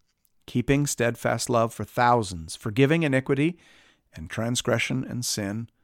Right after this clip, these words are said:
but who will by no means clear the guilty, visiting the iniquity of the fathers on the children and the children's children to the third and fourth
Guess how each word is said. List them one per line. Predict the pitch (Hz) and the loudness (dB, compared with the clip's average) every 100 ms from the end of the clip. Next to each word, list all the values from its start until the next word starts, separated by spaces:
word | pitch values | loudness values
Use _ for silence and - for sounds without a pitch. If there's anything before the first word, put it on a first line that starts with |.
| _ _ _ _ _ | _ _ _ _ _
but | - 131 | 0 6
who | 170 | 8
will | 180 | 8
by | 165 170 | 8 4
no | 170 240 | 4 4
means | 220 185 147 | 4 2 0
clear | - 175 208 220 | -2 0 2 2
the | 156 | 2
guilty, | 117 107 - 202 - _ _ _ _ _ _ - | 0 0 -2 -4 -4 _ _ _ _ _ _ -2
visiting | 107 151 165 170 180 | 4 6 6 4 4
the | 135 | 2
iniquity | 117 123 139 131 | 2 0 0 2
of | 120 | 2
the | 120 | 0
fathers | - 107 113 131 117 | 2 4 4 0 -2
on | 120 | -4
the | |
children | 123 104 98 110 123 | -4 -4 -4 -6 -6
and | 104 | -6
the | 113 | -6
children's | - 120 113 123 - | -2 -2 -2 -4 -4
children | - 101 110 110 | -4 -4 -4 -10
to | - | -8
the | 117 | -8
third | 110 147 147 107 - | 0 4 6 4 -4
and | 110 110 107 | -8 -10 -10
fourth | - 98 90 - | -6 -4 -6 -10